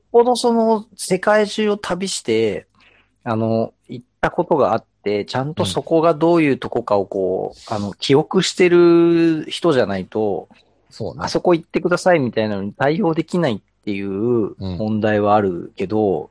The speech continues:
Speaker 1: でもそういう人がいたら相当、
Speaker 2: うん。
Speaker 1: まあ、金は稼げますよね。
Speaker 2: うん。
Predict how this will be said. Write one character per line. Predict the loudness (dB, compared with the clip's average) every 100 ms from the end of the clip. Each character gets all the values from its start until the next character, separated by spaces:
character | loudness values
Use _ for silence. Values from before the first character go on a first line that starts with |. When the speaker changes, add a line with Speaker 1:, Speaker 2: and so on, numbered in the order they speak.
| -2
Speaker 1:
で | 0
も | 2 0
そ | 4 6
う | 6
い |
う |
人 | 6 2
が | 2
い | 0
た | -2
ら | -2
相 | 0 0
当、 | 0 2 2
Speaker 2:
う | 0
ん。 |
Speaker 1:
ま | 0 0
あ、 | 0
金 | -2 2
は | 0
稼 | 0 -4 -4
げ |
ま | -4
す | -6 -10
よ | -18
ね。 | -10
Speaker 2:
う | -8
ん。 | -6 -8 -12